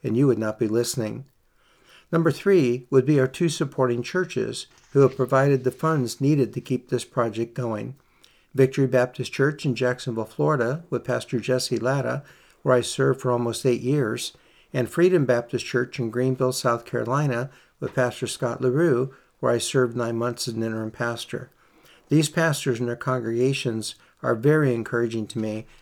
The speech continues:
and I want to thank them too. So I am grateful to have this help, and I'm grateful to be able to take the Word of God and share it with you week by week.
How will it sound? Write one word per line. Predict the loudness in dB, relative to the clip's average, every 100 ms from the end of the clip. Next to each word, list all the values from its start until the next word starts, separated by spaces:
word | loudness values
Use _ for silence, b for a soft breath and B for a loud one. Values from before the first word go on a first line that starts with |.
| b
and | -2
I | 0
want | 0
to | -2
thank | -2 -2 -4
them | -4 -4
too. | 0 0 0 -6 _ b b b b b b
So | 2 4
I | 6 4
am | 4
grateful | 4 4 4 0 0
to | -2 0
have | 0 0
this | 0 0
help, | 0 0 0 -6 -4
and | 0 0
I'm | 0
grateful | 2 4 2 0 -2
to | 2
be | 2
able | 4 2 0 -4
to | -2 0 0 -2 B B
take | 0 0 0
the |
Word | 2 2
of | 2
God | 0 -2 -4 -6 b b b -2
and | -2
share | 0 2 2
it | 2
with | -2 -2
you | -2 -2 -6 _ 2
week | 4 4 -2 _
by | -4 -2
week. | 0 0 -2 -8